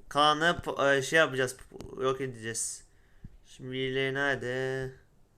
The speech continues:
Liderini yok edeceğiz.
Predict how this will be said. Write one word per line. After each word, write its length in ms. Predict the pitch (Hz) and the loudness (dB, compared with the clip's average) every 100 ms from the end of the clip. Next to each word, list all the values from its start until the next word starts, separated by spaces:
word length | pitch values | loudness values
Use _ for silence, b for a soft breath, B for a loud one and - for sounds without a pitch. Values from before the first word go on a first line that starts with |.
| _ _ _ _ - _ _ _ _ _ _ _ _ _ _ _ _ _ - | _ _ _ _ -20 _ _ _ _ _ _ _ _ _ _ _ _ _ -16
Liderini 380 | 123 127 131 135 | -6 -4 -2 0
yok 160 | 131 | -2
edeceğiz. 640 | 131 110 110 110 - - | -4 -6 -6 -4 -2 -4